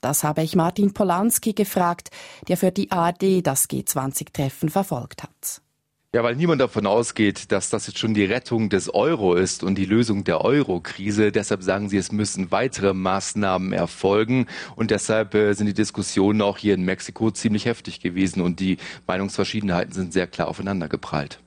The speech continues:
Speaker 1: Was fordern denn die G zwanzig Staaten von den Euro-Ländern konkret?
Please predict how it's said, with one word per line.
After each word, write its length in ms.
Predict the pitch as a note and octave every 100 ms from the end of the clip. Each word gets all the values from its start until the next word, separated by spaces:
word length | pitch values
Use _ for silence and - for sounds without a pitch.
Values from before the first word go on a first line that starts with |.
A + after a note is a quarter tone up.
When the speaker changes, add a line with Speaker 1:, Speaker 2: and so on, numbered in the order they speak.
| _ _ _
Speaker 1:
Was 200 | D#3 F3+
fordern 400 | - G#3 A#3 A#3+
denn 180 | A3 A3
die 100 | G#3
G 180 | A3 G#3
zwanzig 440 | - E3+ F#3 A#3
Staaten 460 | - G#3 G3+ - A#3
von 180 | A3+ A3
den 160 | A#3
Euro-Ländern 760 | A#3 G3 G3+ G#3 G#3 G3 G3+ A3
konkret? 760 | - A#3+ - D#3 - _ -